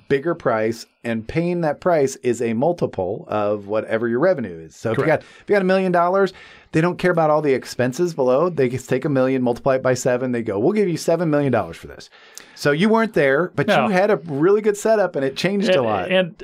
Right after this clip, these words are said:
Speaker 2: yeah, so our typical thing was if they bought ten thousand dollars worth of software, they would pay us twenty percent or twenty thousand, ten thousand, they'd pay us two thousand dollars a year for the maintenance and support. So we keep putting new functionality in there and answer the phone, tell 'em, you know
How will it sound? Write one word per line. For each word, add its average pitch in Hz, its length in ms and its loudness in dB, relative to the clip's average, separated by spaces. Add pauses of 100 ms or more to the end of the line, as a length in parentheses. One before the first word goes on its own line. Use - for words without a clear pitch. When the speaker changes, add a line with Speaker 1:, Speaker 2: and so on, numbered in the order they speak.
Speaker 2:
yeah, 170 240 2
so 170 340 0
our 180 200 2
typical 131 380 0
thing 127 260 0
was 117 200 -2
if 123 120 -4
they 117 100 -2
bought 123 300 0 (500)
ten 151 200 0
thousand 135 280 0
dollars 127 180 2
worth 110 100 -10
of - 80 -8
software, 139 480 2
they 113 100 0
would 110 140 0
pay 127 160 2
us 110 160 -4
twenty 135 300 0
percent 123 420 0
or 95 80 -4
twenty 139 300 -4
thousand, 123 340 0 (400)
ten 170 180 -4
thousand, 120 200 -2
they'd 127 160 0
pay 139 100 2
us 113 100 -2
two 175 200 -4
thousand 135 320 0
dollars 117 320 0
a 107 40 -8
year 117 640 0
for 123 180 -2
the 120 80 -2
maintenance 123 380 -2
and 113 80 -10
support. 139 420 -2 (120)
So 120 200 -2
we 120 120 2
keep 139 200 -4
putting 143 200 -2
new 131 120 0
functionality 127 680 0
in 120 60 -2
there 123 120 0
and 120 100 0
answer 127 260 0
the 113 80 -4
phone, 120 300 -2
tell 117 220 -4
'em, 104 160 -10
you 120 100 -14
know - 180 -14